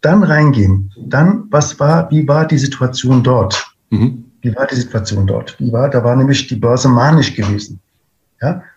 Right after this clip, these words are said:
Speaker 1: also links, rechts, oben, unten, quer, alle haben davon gesprochen, dass die Welt untergeht.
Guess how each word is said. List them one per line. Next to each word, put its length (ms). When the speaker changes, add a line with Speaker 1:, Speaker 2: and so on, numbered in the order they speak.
Speaker 1:
also 260
links, 460
rechts, 580
oben, 400
unten, 400
quer, 360
alle 240
haben 200
davon 240
gesprochen, 360
dass 120
die 120
Welt 200
untergeht. 600